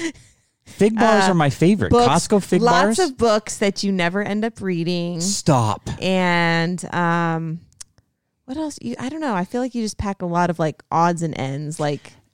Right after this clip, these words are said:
Speaker 1: Yeah, I think you're, I think you're lumping a lot of stuff together. You're, uh, how I pack, I think
Speaker 2: Mm-hmm.
Speaker 1: you're describing how I'd pack for Mexico.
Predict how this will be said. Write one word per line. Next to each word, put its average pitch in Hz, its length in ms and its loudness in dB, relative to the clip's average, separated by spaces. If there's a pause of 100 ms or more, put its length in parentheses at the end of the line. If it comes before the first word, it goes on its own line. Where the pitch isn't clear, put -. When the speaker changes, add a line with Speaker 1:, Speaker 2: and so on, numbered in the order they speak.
(100)
Speaker 1:
Yeah, 156 320 -6
I 220 140 2
think 285 240 -4
you're, 160 300 2
I 131 100 0
think 147 240 -2
you're 123 180 2
lumping 113 380 0
a - 20 0
lot 98 140 0
of 95 60 -6
stuff 92 160 -4
together. 95 340 -4
You're, 113 220 -2 (120)
uh, 78 200 -8 (300)
how 180 280 2
I 233 100 2
pack, 101 520 -4 (120)
I 143 120 0
think 175 140 2
Speaker 2:
Mm-hmm. 180 40 2
Speaker 1:
you're 175 60 6
describing 131 480 0
how 120 200 4
I'd 101 160 0
pack 107 260 -4
for - 120 -6
Mexico. 95 640 -4